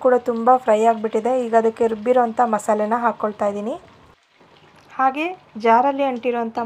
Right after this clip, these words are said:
ಮಸಾಲೆಗೆ ಸ್ವಲ್ಪ ನೀರು ಹಾಕ್ಕೊಂಡು ಹಾಕ್ಕೊಳ್ತಾ ಇದ್ದೀನಿ. ಈಗ ಇದನ್ನು ಒಂದ್ಸರಿ ಚೆನ್ನಾಗಿ mix ಮಾಡ್ಕೊಳ್ತಾ ಇದ್ದೀನಿ. mix ಮಾಡ್ಕೊಂಡಿದ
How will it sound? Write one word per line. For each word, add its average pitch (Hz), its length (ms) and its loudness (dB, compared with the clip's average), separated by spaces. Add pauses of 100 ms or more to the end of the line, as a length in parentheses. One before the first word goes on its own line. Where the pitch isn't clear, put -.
ಮಸಾಲೆಗೆ 214 420 -6 (100)
ಸ್ವಲ್ಪ 240 240 -6 (120)
ನೀರು 226 220 -4
ಹಾಕ್ಕೊಂಡು 226 340 -8
ಹಾಕ್ಕೊಳ್ತಾ 202 440 -6
ಇದ್ದೀನಿ. 220 240 -12 (3250)
ಈಗ 269 80 -6 (140)
ಇದನ್ನು 247 240 -4 (120)
ಒಂದ್ಸರಿ 233 280 -8 (120)
ಚೆನ್ನಾಗಿ 220 340 -2 (120)
mix 240 260 -12
ಮಾಡ್ಕೊಳ್ತಾ 220 480 -4
ಇದ್ದೀನಿ. 214 240 -8 (3250)
mix - 280 -12
ಮಾಡ್ಕೊಂಡಿದ 262 460 -2